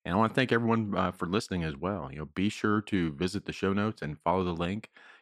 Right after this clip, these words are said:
you know, and discover the five steps that Doctor G used to transform his own life from ordinary to extraordinary. And please subscribe to this podcast on whatever platform that you're on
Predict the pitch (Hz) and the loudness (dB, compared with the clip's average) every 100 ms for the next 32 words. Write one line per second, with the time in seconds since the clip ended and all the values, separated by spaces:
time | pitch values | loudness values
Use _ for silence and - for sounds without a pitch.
0 | - 92 95 - - 113 117 95 - 104 | -2 0 0 0 0 2 2 0 2 2
1 | 110 - 110 107 - 87 - 82 95 - | 2 0 -2 -2 0 -2 0 2 2 0
2 | 113 101 104 92 87 101 - - - 87 | -2 2 2 2 2 0 -4 -10 -2 0
3 | 90 - 101 107 - 107 98 82 113 131 | 0 0 0 0 -2 0 0 2 2 2
4 | 82 87 - 87 85 82 - 87 90 90 | 0 -2 -2 -2 0 -4 -2 -2 0 0
5 | 90 87 82 80 - 123 104 - - - | -2 -2 -4 -6 -2 -2 0 -4 -8 -14
6 | - _ _ _ _ - 107 101 151 156 | -20 _ _ _ _ -6 -4 2 2 2
7 | - - - 110 101 98 - 95 92 - | -2 -6 2 2 2 -2 0 -2 0 -2
8 | 95 90 - 87 82 80 78 87 85 - | -2 -2 -8 -4 -2 -2 -2 -2 -2 0
9 | 98 - - 92 90 82 - 76 85 85 | 0 0 -4 -6 -4 -4 -4 -4 -2 -4